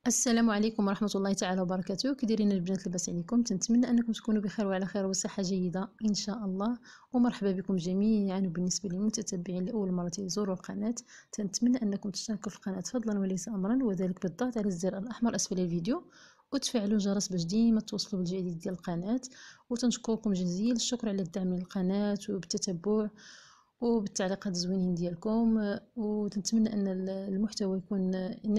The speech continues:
الإعجاب ديالكم. بالنسبة للدرس ديال اليوم غادي يكون عبارة على هاد السفيفة أولا،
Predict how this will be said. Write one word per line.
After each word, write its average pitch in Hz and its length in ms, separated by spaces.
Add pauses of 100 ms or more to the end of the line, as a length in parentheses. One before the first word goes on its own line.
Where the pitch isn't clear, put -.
(120)
الإعجاب 185 320
ديالكم. 170 400 (640)
بالنسبة 262 360
للدرس 190 280
ديال 185 160
اليوم 226 180
غادي 214 140
يكون 196 160
عبارة 185 320
على 180 140
هاد 180 300
السفيفة 196 840
أولا، 185 680